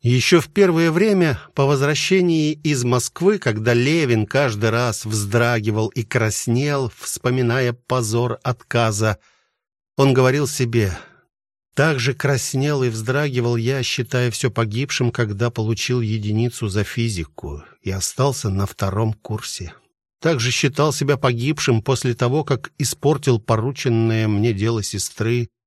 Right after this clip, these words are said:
И что же? Теперь, когда прошли года, я вспоминаю и удивляюсь, как это могло огорчать меня. То же будет и с этим горем. Пройдет время,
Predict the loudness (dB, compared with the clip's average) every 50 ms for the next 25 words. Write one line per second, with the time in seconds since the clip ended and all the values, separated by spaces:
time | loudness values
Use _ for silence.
0 | _ _ _ _ _ -2 -2 -2 0 0 0 2 0 0 -2 -4 -6 -6 -8 _
1 | _ _ _ _ _ _ _ _ _ _ _ _ _ _ _ -2 0 2 4 4
2 | 2 2 0 -2 -2 0 2 2 2 2 0 -2 -6 -6 -4 -2 -2 -2 0 -2
3 | -2 0 0 0 0 2 0 0 0 0 0 -2 -4 -6 -4 -2 0 2 2 2
4 | 2 2 0 0 0 -2 -4 -4 -4 -2 -2 0 0 0 -2 -2 -2 -2 -2 -2
5 | -4 -4 -4 -6 -8 -8 -12 -14 _ _ _ _ _ _ _ _ -2 -2 -2 -2
6 | -2 -2 0 2 2 2 2 0 0 0 -2 -2 -2 -4 -2 0 -2 -2 -2 -4
7 | -4 -2 -2 -2 -4 -6 -8 -6 -6 -4 -4 -6 -6 -8 -10 _ _ _ _ _
8 | _ _ _ _ _ _ _ _ _ _ _ -2 0 2 2 2 2 2 0 0
9 | 0 0 0 -2 -2 0 0 -2 -2 -2 -2 -2 -2 -2 -2 -2 -2 -2 -2 -4
10 | -4 -6 -8 -12 -16 -20 _ _ _ _ _ _ _ _ _ 0 0 0 0 0
11 | 0 -2 -2 0 0 0 2 2 0 -2 -4 -6